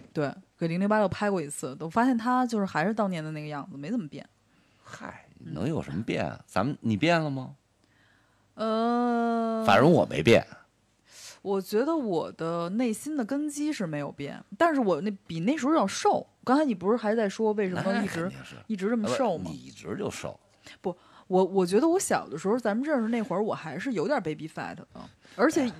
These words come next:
Speaker 1: 而且有好多人
Speaker 2: 你一直就是前挺后撅这块儿的，真的。
Speaker 1: <laughs> 而，而且那时候有好多人反映说，
Speaker 2: 身材太好了，
Speaker 1: 觉，觉，觉得，
Speaker 2: 真的。
Speaker 1: 觉得我是那种健康朋克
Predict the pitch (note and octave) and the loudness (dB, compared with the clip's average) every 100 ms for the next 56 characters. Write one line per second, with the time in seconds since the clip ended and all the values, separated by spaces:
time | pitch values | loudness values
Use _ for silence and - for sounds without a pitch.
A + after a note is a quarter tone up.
0 | - B3+ D#4+ D4 E4+ - A2 - D#3 D3+ | 0 2 4 2 2 2 4 6 8 8
1 | F#2+ B2 D#3 A2+ - F#2+ G#2 D#2+ - F2 | 8 8 8 6 4 2 2 2 0 -2
2 | D2 F2+ F2+ D#2 C#2 B1 G#1+ G#1 - D2+ | 0 0 2 -2 -4 -10 -10 -12 -10 -8
3 | E2 - - A5+ F#5+ E5+ A#4 - D4+ B3 | -8 -10 -4 -2 0 -2 -2 0 2 2
4 | D#4+ C#4 D4+ C4+ C#4+ A#3 C4 G#3+ F3+ A#3+ | 2 2 0 2 2 2 2 0 2 2
5 | C#4 - D3+ A#2 D3 E3 A#3+ B3 B3+ B2+ | 2 -2 -6 -6 -10 -8 -2 -2 0 2
6 | B2 A#2+ C3+ G#3 A3+ - C#3 F#3+ - - | 4 2 6 6 6 0 0 2 2 0
7 | G3 A#3 B3+ G#3 G#3+ C4 A#3 D3 F3+ A#3+ | 2 6 4 6 4 6 4 0 -2 -2
8 | F3+ E3+ D4+ G3+ - D#3 D#3+ - C#3 - | -4 -2 -2 -2 -4 -8 -8 -10 -10 -8
9 | G2 D2 | -10 -10